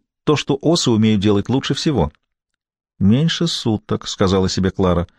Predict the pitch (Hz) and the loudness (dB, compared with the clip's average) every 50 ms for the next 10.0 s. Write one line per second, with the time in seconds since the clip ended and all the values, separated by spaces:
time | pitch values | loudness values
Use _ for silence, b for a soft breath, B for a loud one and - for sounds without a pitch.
0 | b b b b b b b b b b b b b b b b _ _ _ _ | b b b b b b b b b b b b b b b b _ _ _ _
1 | _ _ - 101 110 131 117 - 139 135 135 120 - 101 101 95 - 107 - 113 | _ _ -4 0 0 0 2 2 0 0 0 0 0 0 0 0 0 -2 0 0
2 | 113 110 156 185 180 - 107 - - 95 107 139 151 127 104 101 98 92 92 95 | 0 2 0 -2 -2 -2 -6 -2 0 0 0 2 2 0 0 0 0 0 0 -2
3 | 95 - _ _ _ _ _ _ _ _ _ - - 82 101 98 107 120 - - | -4 -8 _ _ _ _ _ _ _ _ _ -6 -2 0 0 2 2 0 2 2
4 | 113 110 104 - 127 120 110 - 104 101 90 101 101 104 104 127 117 - 107 101 | 2 2 2 2 0 0 2 2 2 2 2 2 2 2 2 0 0 0 0 2
5 | 95 104 95 - - 98 87 - 123 147 151 147 - 104 98 - 107 123 127 113 | 2 2 0 0 0 -2 -2 0 0 0 0 -2 -2 -4 -2 0 2 2 2 2
6 | 104 - _ - - 147 113 87 80 78 78 120 151 139 - 107 101 92 95 107 | 0 -2 _ -2 -2 0 0 0 -4 -2 0 0 0 2 2 2 2 2 4 2
7 | 120 113 - 123 101 101 107 101 - - 180 185 160 123 - - - 113 110 - | 2 2 2 2 2 2 0 0 0 0 0 2 0 0 -2 0 0 0 0 0
8 | - 117 113 139 139 127 117 - 143 - - 139 143 139 120 117 - - 113 101 | 0 0 2 2 2 2 2 2 0 0 0 0 0 2 0 0 0 0 0 0
9 | 107 107 - 123 107 107 104 101 104 101 - - - 147 165 160 - 165 107 | 0 0 2 2 4 4 4 4 2 2 0 0 0 0 2 2 2 0 0